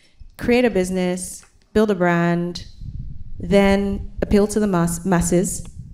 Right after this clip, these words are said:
You've done diffusion lines. Now, I, I wanna talk about scale, because e-,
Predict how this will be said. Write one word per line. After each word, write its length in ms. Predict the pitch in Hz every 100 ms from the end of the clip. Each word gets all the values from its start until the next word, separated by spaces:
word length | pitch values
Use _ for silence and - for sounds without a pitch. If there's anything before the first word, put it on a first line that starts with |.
| - - - _
You've 180 | 208 185
done 220 | 196 208
diffusion 520 | 208 - 240 240 196
lines. 540 | 175 165 185 254 269 - _ _ _ - - - _ _ _ - _ _ _ _ _ _ _ _ _ _ _ _ -
Now, 720 | 226 233 240 233 233 226 - _ _ _ -
I, 80 | 220 -
I 80 |
wanna 220 | 262 302 311
talk 200 | 277 247
about 260 | 202 185
scale, 640 | - - 185 156 151 185 180 - _ _ _
because 380 | - 214 220 214 - _ _
e-, 80 | -